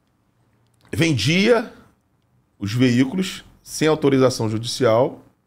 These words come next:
e sumia com o dinheiro, não passava a parte que tinha que passar pros, pros, pros donos dos veículos, pô. Você vendeu o veículo no leilão, existe sempre percentual, né, da, pra ser devolvido pra,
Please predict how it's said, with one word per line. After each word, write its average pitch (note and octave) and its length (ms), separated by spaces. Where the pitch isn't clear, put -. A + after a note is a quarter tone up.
e E3 40
sumia D#3 380
com D#3 120
o - 20
dinheiro, F3 320
não G#3 120
passava G#3 420
a - 20
parte F#3+ 320
que G#3 80
tinha A3 140
que - 60
passar G#3 280
pros, A3 240
pros, A#3 420
pros G#3 220
donos G#3 220
dos G#3+ 80
veículos, A#3 380
pô. - 140
Você - 160
vendeu E3+ 240
o F#3+ 40
veículo F#3+ 300
no F3 60
leilão, E3 500
existe B2 260
sempre - 180
percentual, F#3 760
né, C3 160
da, D3 120
pra - 320
ser C3 100
devolvido C3+ 300
pra, C#3 100